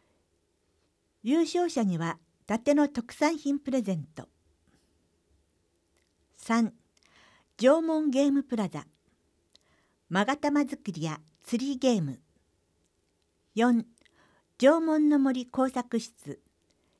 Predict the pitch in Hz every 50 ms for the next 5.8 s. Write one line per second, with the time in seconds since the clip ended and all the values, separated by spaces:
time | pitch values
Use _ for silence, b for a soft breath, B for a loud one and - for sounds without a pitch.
0 | _ _ _ - 294 320 339 320 262 220 202 185 165 170 160 156 156 - - -
1 | 165 156 156 143 147 151 - - - - _ _ _ _ _ _ _ _ _ _
2 | _ _ _ _ _ _ _ _ _ _ _ _ _ _ _ _ _ _ _ _
3 | _ _ _ _ _ _ _ - 233 294 330 302 240 - - _ _ _ - -
4 | 254 269 349 330 - 254 - - 190 165 165 165 156 147 - _ - 214 233 269
5 | 320 320 - 302 285 294 - 277 226 226 247 220 233 - - _